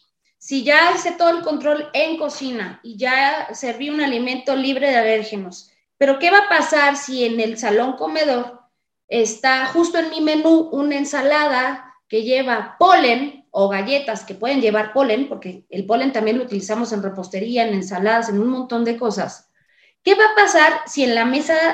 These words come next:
de, a lo mejor no de al lado, pero a lo mejor una mesa, un, dos mesas adelante,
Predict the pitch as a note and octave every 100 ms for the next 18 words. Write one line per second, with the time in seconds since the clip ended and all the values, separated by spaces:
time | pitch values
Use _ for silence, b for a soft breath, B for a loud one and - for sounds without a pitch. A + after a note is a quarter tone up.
0 | - G#3+ A#3+ A3+ - F4 G4 C#5 C#5 B4+
1 | F4+ B3+ D4+ G#4+ D4+ G#3 B3 B3+ C4+ C4+
2 | F4 F#4+ F#4+ E4 D#4+ F4 F#4 E4+ D#4 -
3 | - C4 D4 A3+ D#4 F4 F4 F4 E4 D4
4 | C4 C4+ C#4+ D4 D#4+